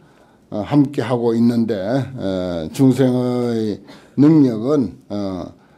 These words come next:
늘 단절이 되죠. 어, 하루하루가 단절이 되고 일생일생이 단절이 되고. 근데 이제 보살은, 어, 무량겁에 머무는 무진장.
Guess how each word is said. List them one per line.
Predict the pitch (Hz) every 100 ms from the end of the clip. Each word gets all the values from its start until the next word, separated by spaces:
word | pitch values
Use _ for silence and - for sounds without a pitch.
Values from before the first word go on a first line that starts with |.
| _ _ _
늘 | 123 139 151 127 101
단절이 | 139 156 151 139 113
되죠. | 104 101 92 85 123 143
어, | 107 95 87 80 67 -
하루하루가 | - 123 123 123 123 123 113 107
단절이 | 113 113 113 107 98
되고 | 107 101 107 101 95
일생일생이 | 135 120 127 120 120 113 - 156 175
단절이 | 131 101 98 87 82
되고. | 92 76 73 - _ _ - _
근데 | 127 123
이제 | 120 117 117
보살은, | 127 135 127 139 202 - - - _ -
어, | 98 98 98 92 90 90 87 82 80 - _ _ -
무량겁에 | 135 135 123 113 131 180
머무는 | 151 127 120 120 180 175
무진장. | 107 92 92 90 82